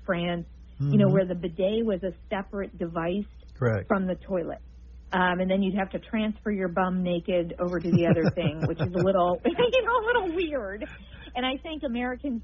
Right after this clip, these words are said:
Speaker 1: tend to think that's what it is, but it's not. It's all in one piece. You can retrofit it onto what you have right now. Super simple. And I will tell you, once you have one, you will never go back.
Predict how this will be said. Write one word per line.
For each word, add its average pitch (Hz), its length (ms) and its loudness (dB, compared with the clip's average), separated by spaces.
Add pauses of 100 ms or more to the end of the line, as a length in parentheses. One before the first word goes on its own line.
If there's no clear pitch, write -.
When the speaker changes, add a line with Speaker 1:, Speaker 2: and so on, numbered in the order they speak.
Speaker 1:
tend 240 160 -2
to 202 80 -4
think 202 300 -8
that's 190 240 -4
what 190 120 -6
it 170 140 -8
is, 180 220 -2
but 180 100 -4
it's 175 160 -8
not. 185 320 -2
It's 175 220 -2
all 247 500 2
in 208 220 -8
one 214 280 2 (120)
piece. 196 240 -4 (400)
You 202 100 -2
can 196 120 2
retrofit 214 540 0
it 226 120 -4
onto 214 240 -2
what 196 200 -2
you 220 160 -2
have 202 220 -6
right 233 240 -2
now. 190 420 0 (520)
Super 269 320 4 (120)
simple. 220 460 2 (340)
And 196 220 4 (100)
I 196 120 4
will 220 160 2
tell 233 180 0
you, 226 160 0
once 208 260 0
you 220 160 0
have 214 220 -2
one, 233 280 4
you 214 100 4
will 214 260 4
never 208 400 6
go 165 180 2
back. - 380 -10